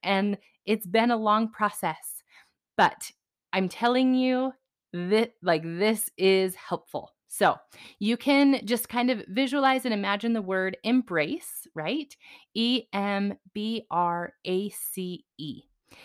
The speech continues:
And we're gonna break down each of those letters. So the first E, the first step, um, stands for emotions,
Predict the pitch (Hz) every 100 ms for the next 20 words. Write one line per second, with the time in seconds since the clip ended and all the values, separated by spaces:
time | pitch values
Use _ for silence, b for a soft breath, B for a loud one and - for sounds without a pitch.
0 | B B - 180 180 202 226 269 247 262
1 | - 254 208 208 214 226 214 202 202 190
2 | 131 104 - - 220 - 220 220 - 233
3 | 302 - - _ 226 208 220 247 - 233
4 | 254 - - - - - - 214 - -
5 | B B B B - 208 202 190 190 -
6 | - 208 214 254 - - 180 170 185 -
7 | 254 254 240 - 156 113 -